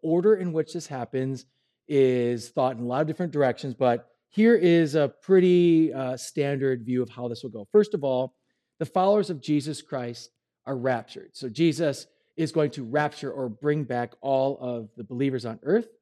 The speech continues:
We're told it could happen at any time, any moment. It could happen right now. Boom,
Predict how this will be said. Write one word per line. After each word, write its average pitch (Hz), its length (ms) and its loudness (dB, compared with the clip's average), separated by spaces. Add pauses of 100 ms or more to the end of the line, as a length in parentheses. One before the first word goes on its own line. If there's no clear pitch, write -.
(300)
We're 156 100 -6
told 151 220 -4
it 135 60 -6
could 123 120 -12
happen 123 280 -10
at - 100 -16
any 123 180 -6
time, 151 460 -6
any 107 160 -14
moment. 147 340 -4
It - 40 -20
could 101 80 -18
happen 117 260 -12
right 104 220 -16
now. 180 340 -6 (580)
Boom, 175 300 8